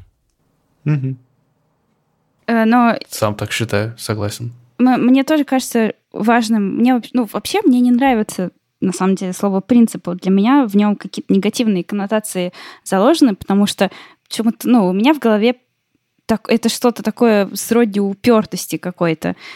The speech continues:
Speaker 2: Ну, то есть принцип то, что нельзя нарушать. Вот я вот так живу и буду жить так всю жизнь. Это мой принцип, да, это то, на чём как бы я строю себя.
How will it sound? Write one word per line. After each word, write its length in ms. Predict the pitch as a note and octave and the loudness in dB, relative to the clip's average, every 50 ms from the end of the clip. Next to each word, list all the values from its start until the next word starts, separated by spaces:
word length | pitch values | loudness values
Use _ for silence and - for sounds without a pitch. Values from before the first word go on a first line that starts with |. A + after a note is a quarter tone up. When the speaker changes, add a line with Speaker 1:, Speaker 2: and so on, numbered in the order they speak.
| - _ | -20 _
Speaker 2:
Ну, 140 | _ G#3+ G3+ | _ -2 0
то 80 | - F#3+ | 2 0
есть 240 | F3+ F3+ - - _ - - _ _ _ _ | 0 -2 -4 -12 _ -20 -20 _ _ _ _
принцип 480 | - B3+ C#4 B3+ A3 - - A#3 - - | 0 4 4 4 4 4 2 -4 -4 2
то, 160 | - A#3 A#3 | 2 2 2
что 320 | A3 - - G3 F#3+ F#3 | 2 -2 -6 -6 -4 -2
нельзя 420 | F#3+ F#3+ F#3+ F#3+ F#3+ G3 A3 A3 A3 | 0 0 0 -2 0 0 2 2 2
нарушать. 680 | G3+ F#3 F#3 F#3+ G#3 - - - A3 F3+ E3 - - | 2 2 2 0 -2 -2 -2 -2 -2 -2 -2 -4 -8
Вот 180 | D#3 D3+ - - | -12 -12 -8 -2
я 160 | E3+ F3 E3+ | -2 -2 0
вот 140 | E3+ F3+ - _ _ | -2 -4 -10 _ _
так 240 | C4 B3+ B3+ B3+ - | -2 -2 -2 -2 -4
живу 460 | A3 E3+ G3 G3+ F#3+ F#3+ A3+ D4 F#4 | -4 -2 -2 -2 -2 -2 -2 0 2
и 100 | F#4+ C#4+ | 2 0
буду 300 | G#3 G3 F#3+ G3 G3+ G3 | 0 -2 -4 -2 -2 -2
жить 180 | F#3+ G#3 G#3+ - | -2 -2 -6 -6
так 180 | - F#3+ - | -10 -12 -10
всю 140 | - - F#3 | -8 -8 -4
жизнь. 260 | F#3+ G#3+ C#4 D4+ C#4 | 0 0 2 2 2
Это 200 | G3+ F#3+ - F#3 | 0 -2 -2 -2
мой 180 | F3+ G3 G#3+ G#3+ | 0 0 0 0
принцип, 460 | - - A3 A#3 B3+ C4 - - - - | 0 0 2 4 4 2 2 -2 -6 -4
да, 140 | F3+ F#3 | -4 -4
это 240 | G#3 G#3 - - F#3 _ | -4 -4 -6 -12 -20 _
то, 140 | - G3 | -8 -6
на 160 | G3 F3+ F3 E3+ | -4 -2 -4 -4
чём 260 | - - F#3 F#3 F#3 | -4 -4 -4 -4 -4
как 180 | - - F#3+ _ | -6 -12 -16 _
бы 80 | - | -6
я 200 | E3+ F3 F3 F3 - - - - - _ | -4 -4 -4 -4 -6 -12 -20 -20 -20 _
строю 580 | - - - - G3+ F#3+ F#3 F3 E3+ E3 F3+ G3+ | -20 -10 -6 -4 -4 -2 -4 -4 -6 -8 -10 -12
себя. 420 | - - - - F#3 F#3 E3+ E3 | -10 -8 -8 -4 -2 0 -2 -2